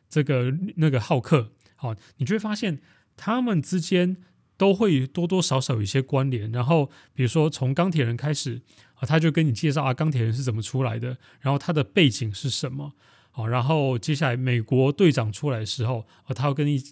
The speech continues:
他会跟你交代这个世界，好，的另外一部分又是长什么样子。好，经过不同的各个，好，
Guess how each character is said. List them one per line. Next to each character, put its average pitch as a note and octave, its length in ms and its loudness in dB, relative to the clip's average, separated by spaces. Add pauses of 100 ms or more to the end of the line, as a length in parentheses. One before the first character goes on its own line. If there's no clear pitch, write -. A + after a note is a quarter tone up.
(240)
他 D3 80 2
会 E3+ 100 6
跟 E3 140 2
你 B2+ 80 2
交 C3 260 0
代 B2+ 220 0 (200)
这 - 140 0
个 D#3 80 4
世 D#3 220 2
界， C3+ 280 0 (200)
好， A#2+ 160 -2
的 C3+ 180 0
另 E3+ 220 4
外 E3 160 2
一 C3+ 40 2
部 C#3 220 2
分 C3 220 0
又 B2+ 100 -4
是 A#2+ 160 -4
长 A#2 240 -2
什 A#2 140 -6
么 A2+ 100 -6
样 A#2+ 180 -4
子。 C3+ 220 -10 (340)
好， E3+ 220 0 (160)
经 F#3 180 2
过 F#3 160 2
不 F#3 160 -2
同 B2+ 200 0
的 C3+ 100 2
各 E3+ 180 2
个， C#3 320 2
好， A#2 140 0